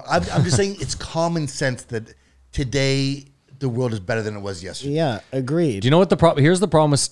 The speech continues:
Speaker 3: with Pinker's work.
Speaker 2: Agreed, Kamar.
Speaker 3: Hold on. Pinker's work is like a stock or like a crypto in that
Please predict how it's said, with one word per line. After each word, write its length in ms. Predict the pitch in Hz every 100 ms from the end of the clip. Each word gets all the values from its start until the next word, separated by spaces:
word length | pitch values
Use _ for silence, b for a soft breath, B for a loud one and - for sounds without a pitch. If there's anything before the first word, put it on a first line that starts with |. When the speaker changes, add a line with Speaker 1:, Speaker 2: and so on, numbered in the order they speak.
| _
Speaker 3:
with 180 | 123 -
Pinker's 400 | 123 117 113 85
work. 240 | 87 95
Speaker 2:
Agreed, 600 | 147 123 135 117 98 98
Kamar. 320 | - 98 90
Speaker 3:
Hold 180 | 87 117
on. 180 | 110 92 - -
Pinker's 380 | 131 143 190 143
work 340 | 113 123 113
is 200 | 113 92
like 480 | 101 98 95 - - _ _
a 80 | 101
stock 720 | - - - 95 85 78 - _ _
or 140 | 110
like 280 | 101 98 -
a 260 | 98 90 85
crypto 600 | - 131 - - 82 82 -
in 180 | 101
that 320 | 98 95 90